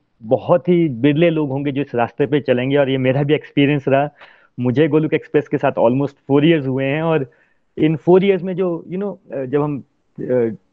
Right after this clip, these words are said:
भगवत गीता को पढ़ते हैं तो हमारा मन करता है कि हम अपने जो near and dear ones हैं, फ्रेंड सर्कल है, उनको भी बताएं कि यार भगवत गीता में ऐसा भी लिखा है, माला करनी चाहिए। But जो मेरा पर्सनल एक्सपीरियंस रहा,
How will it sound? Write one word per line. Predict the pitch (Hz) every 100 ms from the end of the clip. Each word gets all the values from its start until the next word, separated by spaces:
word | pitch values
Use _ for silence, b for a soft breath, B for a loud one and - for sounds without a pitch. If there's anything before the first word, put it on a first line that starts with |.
| 135
भगवत | 123 143
गीता | 131 143 147
को | 151
पढ़ते | - 135 - 165
हैं | 160
तो | 165
हमारा | 151 151
मन | 143 160
करता | 180 160 -
है | 160
कि | 170 180
हम | 175 151
अपने | 143 165
जो | 156 156
near | 147 139 170
and | 180 165
dear | 165 151 156
ones | 143
हैं, | 120 95 _ _ _ _
फ्रेंड | 165 175
सर्कल | 175 156 156
है, | 143
उनको | 160 175 165
भी | 190
बताएं | 151 147 139 143
कि | 143 135
यार | 147
भगवत | 135 120 127
गीता | 113 127 135
में | 135
ऐसा | 127 139
भी | 143
लिखा | 139 - 127
है, | 127 131 127 b b b -
माला | 127 131 139
करनी | 151 143 143
चाहिए। | 139 147
But | 147 147 - _ _ 135
जो |
मेरा | 135 143 160
पर्सनल | - 131 175
एक्सपीरियंस | - - 170 151
रहा, | 135 151